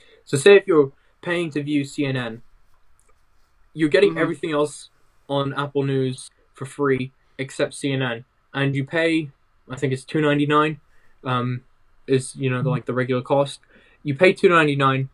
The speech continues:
Speaker 1: and you get them, uh, the C N N access. But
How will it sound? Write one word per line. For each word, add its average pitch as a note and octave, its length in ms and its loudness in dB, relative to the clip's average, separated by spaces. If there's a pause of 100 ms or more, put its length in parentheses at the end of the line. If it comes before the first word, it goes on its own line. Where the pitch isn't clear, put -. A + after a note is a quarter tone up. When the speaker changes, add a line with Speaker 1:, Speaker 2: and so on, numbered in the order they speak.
(260)
Speaker 1:
and C3+ 380 0
you C3+ 60 -8
get B2+ 220 -4
them, C3+ 300 -8 (420)
uh, B2+ 300 -2 (220)
the C3+ 60 -10
C C3 220 -2
N B2+ 80 0
N B2 120 -4
access. A2+ 640 -8 (380)
But C#3 420 2